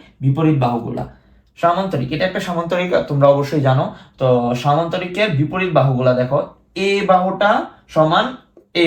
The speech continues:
বাহুটা, ঠিক আছে? এই বাহুটা সমান এই বাহুটা, মানে বুঝাইতে যাচ্ছে যে এই বিপরীত বাহুগুলা, এটার বিপরীত এটা বাহু, এই বিপরীত বাহু, এ বাহুর বিপরীত এ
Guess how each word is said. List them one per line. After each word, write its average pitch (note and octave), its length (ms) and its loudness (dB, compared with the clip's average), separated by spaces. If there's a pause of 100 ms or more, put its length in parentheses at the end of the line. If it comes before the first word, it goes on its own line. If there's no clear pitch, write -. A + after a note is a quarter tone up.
বাহুটা, B2+ 320 0 (500)
ঠিক D#3+ 120 -6
আছে? G#3 160 -6 (220)
এই E3+ 220 -2
বাহুটা E3 420 0 (840)
সমান E3 280 0 (340)
এই D#3 200 4
বাহুটা, A#2 280 -4 (160)
মানে C#3 160 2 (440)
বুঝাইতে E3 340 4
যাচ্ছে F3+ 300 2 (140)
যে E3+ 100 2 (400)
এই D3 140 2 (100)
বিপরীত G#3+ 400 -2 (100)
বাহুগুলা, E3+ 500 2 (460)
এটার F#3 220 2
বিপরীত A3 360 -2 (180)
এটা F3 220 2
বাহু, F3+ 240 2 (440)
এই F3 140 0
বিপরীত F3+ 380 -6
বাহু, F3+ 160 2 (280)
এ F#3 180 -2
বাহুর F#3 260 4
বিপরীত G#3 340 -2 (760)
এ G3+ 100 2